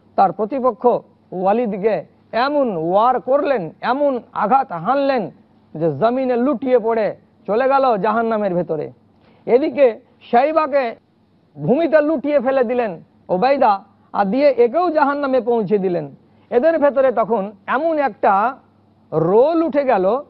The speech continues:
যে ব্যাপার খারাপ। আমাদের মধ্যেকার যেটা দুই হিরো, যে দুই সিয়ানা, সে দুটোই সম্মুখ সমরে মরে গেল,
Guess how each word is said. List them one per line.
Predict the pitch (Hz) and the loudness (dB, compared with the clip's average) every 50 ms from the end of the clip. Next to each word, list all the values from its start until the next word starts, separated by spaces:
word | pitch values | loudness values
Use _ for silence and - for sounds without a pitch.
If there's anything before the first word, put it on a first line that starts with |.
| _ _ _ _ _ | _ _ _ _ _
যে | 190 180 | -10 -10
ব্যাপার | 147 135 143 202 247 254 247 - 277 285 285 269 233 | -10 -6 -2 -2 -2 -2 0 0 0 0 0 -2 -6
খারাপ। | - - - 190 185 180 151 - _ _ _ _ _ _ _ _ _ _ | -10 -2 0 0 2 2 -2 -4 _ _ _ _ _ _ _ _ _ _
আমাদের | - 147 180 214 285 330 349 359 349 339 | -2 -2 0 2 2 0 2 2 -2 -2
মধ্যেকার | 320 311 302 262 226 262 285 233 285 277 269 247 214 | 0 0 -2 0 0 -2 0 2 2 4 4 2 2
যেটা | 208 262 247 208 254 247 240 220 | 0 -2 0 2 2 2 0 0
দুই | 185 165 160 165 208 277 320 349 339 311 277 208 | -4 -6 -6 -4 -2 0 0 0 0 0 0 -2
হিরো, | 160 139 135 202 269 302 302 285 233 185 165 - _ _ _ _ _ _ | -2 -2 -2 0 2 4 4 4 4 2 -4 -12 _ _ _ _ _ _
যে | - 147 156 220 277 311 294 | -10 -6 -2 0 0 0 0
দুই | 214 170 151 214 277 320 330 302 262 | -2 -2 -2 0 2 2 2 0 -2
সিয়ানা, | - _ - 285 294 320 320 320 320 262 208 175 170 - _ _ _ _ _ _ _ _ _ _ | -6 _ -4 -2 0 0 0 0 -2 -2 -2 -4 -6 -10 _ _ _ _ _ _ _ _ _ _
সে | - 226 233 | 4 4 4
দুটোই | 202 202 294 302 262 339 359 370 359 - | 4 0 -2 -2 -2 -2 -2 -2 -4 -2
সম্মুখ | - 277 277 277 285 311 330 262 - | -2 -2 -2 0 0 -2 -2 -4 -2
সমরে | - 294 294 294 285 269 240 | -2 0 2 2 2 2 2
মরে | 214 185 175 180 208 226 | 0 0 -2 0 0 0
গেল, | 233 285 302 320 320 247 - | 2 2 2 2 2 0 -2